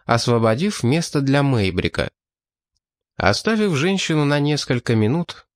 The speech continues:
Лахли занялся погружением Мейбрика в глубокий транс и стиранием из его памяти воспоминаний о его, Лахли, участии в событиях сегодняшней ночи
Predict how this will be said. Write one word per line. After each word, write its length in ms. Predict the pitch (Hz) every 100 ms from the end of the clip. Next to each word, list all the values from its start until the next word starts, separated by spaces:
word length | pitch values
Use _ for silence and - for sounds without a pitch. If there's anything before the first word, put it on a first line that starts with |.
| -
Лахли 420 | 110 196 208 190
занялся 600 | 160 143 139 185 190 170
погружением 760 | 156 143 135 123 165 185 170 131
Мейбрика 580 | 117 170 151 151 147
в 100 | 131
глубокий 600 | 107 107 101 127 170 - 156
транс 640 | - 139 127 95 - - _ _
и 80 | 113
стиранием 720 | - - 120 113 120 113 107
из 240 | - 117 107
его 260 | 107 107
памяти 640 | 101 139 151 147 135 135 - _
воспоминаний 880 | 117 123 - 127 127 131 180 175 165
о 140 | -
его, 480 | 135 117 113 165 156 - _ _
Лахли, 500 | 98 104 170 - 151 -
участии 640 | 123 - - 180 - 175 165
в 60 |
событиях 640 | - 123 104 151 147 135 -
сегодняшней 720 | - 104 113 113 107 104 95
ночи 460 | 104 156 - 147